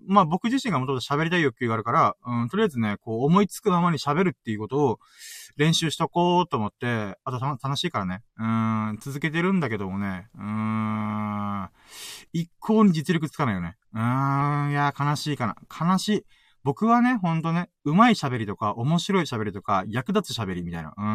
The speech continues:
ん、が一切できなくて、なぜか喋り続けられるっていう、よくわかんない才能、才能とか能力だけは持ってるんだよね。うーん。まあ、だからこそね、さっきちょっと軽く喋ったけど、うなじさんがね、九十分ぐらい聞いてくれたってことはね、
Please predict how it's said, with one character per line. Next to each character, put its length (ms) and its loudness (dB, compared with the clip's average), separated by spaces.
ん、 60 -4
が 320 2
一 120 -2
切 220 0
で 60 -2
き 80 -6
な 40 -4
く 60 -16
て、 220 -4
な 320 6
ぜ 220 0
か 140 4
喋 380 4
り 100 4
続 240 -2
け 100 2
ら 100 6
れ 100 4
る 120 0
っ 20 -20
て 120 -2
い 120 2
う、 60 -2
よ 160 2
く 60 -8
わ 160 8
か 140 10
ん 100 6
な 80 4
い 40 0
才 220 0
能、 240 0
才 180 -2
能 100 4
と 40 -6
か 80 0
能 220 6
力 200 0
だ 100 -4
け 100 -2
は 80 2
持 100 -2
っ 60 -10
て 100 -12
る 100 -6
ん 60 -2
だ 60 -6
よ 80 -6
ね。 240 -6
う 60 -4
ー 20 0
ん。 560 -2
ま 100 6
あ、 20 4
だ 120 2
か 100 6
ら 80 6
こ 80 2
そ 80 0
ね、 140 0
さ 120 2
っ 40 -2
き 80 2
ち 40 2
ょ 40 2
っ 20 -10
と 120 -2
軽 220 4
く 480 2
喋 140 -4
っ 20 -8
た 120 -4
け 80 0
ど、 360 2
う 80 -4
な 120 0
じ 100 -4
さ 140 0
ん 80 -2
が 80 0
ね、 180 0
九 220 -2
十 140 -4
分 220 0
ぐ 80 2
ら 60 0
い 40 0
聞 180 -6
い 20 -4
て 100 -2
く 120 -6
れ 40 -6
た 100 -2
っ 40 -10
て 80 -14
こ 80 -4
と 80 -6
は 80 2
ね、 160 0